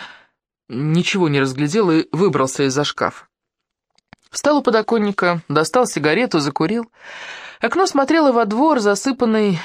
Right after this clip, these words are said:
битыми кирпичами, арматурой и стеклом. Прежде, ещё месяц назад, в этом огороженном бетонной стеной дворе было чисто, в чёрном мокром асфальте отражались огни.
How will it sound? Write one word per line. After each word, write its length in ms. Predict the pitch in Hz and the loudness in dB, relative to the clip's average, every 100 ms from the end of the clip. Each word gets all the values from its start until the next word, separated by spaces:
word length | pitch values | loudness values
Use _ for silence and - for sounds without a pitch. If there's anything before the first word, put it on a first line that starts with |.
| 170 | -4
битыми 380 | 170 208 185 165 | -2 0 0 2
кирпичами, 640 | 170 156 160 - 247 220 | 0 -2 -4 0 2 2
арматурой 520 | 180 175 160 202 202 | 2 0 0 2 2
и 20 | 190 | 0
стеклом. 800 | - 185 - 165 151 135 127 - _ _ _ _ _ _ _ _ _ _ - | -2 -4 0 2 2 0 -6 -12 _ _ _ _ _ _ _ _ _ _ -6
Прежде, 560 | 160 190 170 139 127 - _ _ _ _ - | 0 2 2 -2 -2 -10 _ _ _ _ -8
ещё 300 | 139 - 143 | -6 -2 0
месяц 380 | 151 160 135 - | 0 0 -2 -2
назад, 420 | 147 147 208 - - - - - - | 0 2 0 -2 -16 -16 -20 -14 -2
в 80 | 208 | 0
этом 320 | 277 254 226 | 2 2 2
огороженном 640 | 202 202 247 214 208 190 | 2 2 2 2 0 0
бетонной 640 | 175 - 220 202 190 180 165 | 0 0 0 2 2 0 -2
стеной 440 | - 165 170 180 | -2 0 2 2
дворе 380 | 143 156 185 240 | 2 2 2 0
было 240 | 147 143 | 0 0
чисто, 640 | 139 - 233 226 - 190 170 | -2 -2 -2 -2 0 0 0
в 60 | |
чёрном 380 | - 226 202 165 | 0 0 2 2
мокром 340 | 156 147 147 143 | 0 0 0 0
асфальте 440 | - 190 185 160 | 0 0 0 0
отражались 580 | 147 143 139 143 143 - | 0 0 2 2 0 0
огни. 500 | 147 160 208 240 | 0 0 0 -2